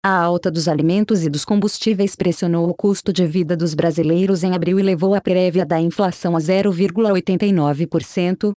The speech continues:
segundo dados divulgados pelo Instituto Brasileiro de Geografia e Estatística. O resultado ficou acima dos zero vírgula quarenta e quatro por cento registrados em março e representou o maior patamar desde fevereiro,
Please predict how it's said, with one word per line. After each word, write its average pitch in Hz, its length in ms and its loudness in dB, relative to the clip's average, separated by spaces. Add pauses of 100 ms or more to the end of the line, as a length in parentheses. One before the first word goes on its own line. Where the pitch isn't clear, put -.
(160)
segundo 202 560 0
dados 170 380 0
divulgados 170 640 0
pelo 214 200 0
Instituto 214 600 0
Brasileiro 175 560 2
de 160 100 0
Geografia 190 760 0
e 165 40 2
Estatística. 143 920 -2 (400)
O - 20 2
resultado 170 680 0
ficou 190 240 -2
acima 226 420 0
dos 180 140 0
zero 190 340 0
vírgula 175 400 0
quarenta 180 400 0
e 151 60 0
quatro 185 420 -2
por 185 160 -2
cento 185 320 -2
registrados 175 800 -2
em 185 80 4
março 175 320 0
e 165 40 4
representou 180 640 0
o 180 60 2
maior 156 380 2
patamar 190 500 0
desde 170 380 0
fevereiro, 175 640 0